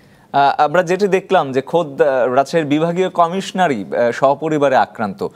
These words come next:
সেই ক্ষেত্রে রাজশাহীবাসীর, আহ, শুরু থেকে যেটি বলা হচ্ছে যে করোনায় সচেতনতার কোনো বিকল্প নেই,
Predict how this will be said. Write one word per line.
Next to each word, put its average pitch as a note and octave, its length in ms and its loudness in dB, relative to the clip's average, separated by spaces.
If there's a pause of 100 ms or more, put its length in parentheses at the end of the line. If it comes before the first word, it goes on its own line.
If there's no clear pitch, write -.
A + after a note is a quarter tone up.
(520)
সেই F3+ 220 -2
ক্ষেত্রে A3+ 460 0
রাজশাহীবাসীর, G3 1080 0
আহ, D#3 320 0
শুরু F#3+ 240 -2
থেকে G3 240 0
যেটি F3 180 -4
বলা E3 220 2
হচ্ছে D#3 280 -6
যে D3 120 -2
করোনায় D3+ 340 -2
সচেতনতার F3 680 -2
কোনো D3 180 -4
বিকল্প C3 360 -2
নেই, F#2+ 160 -6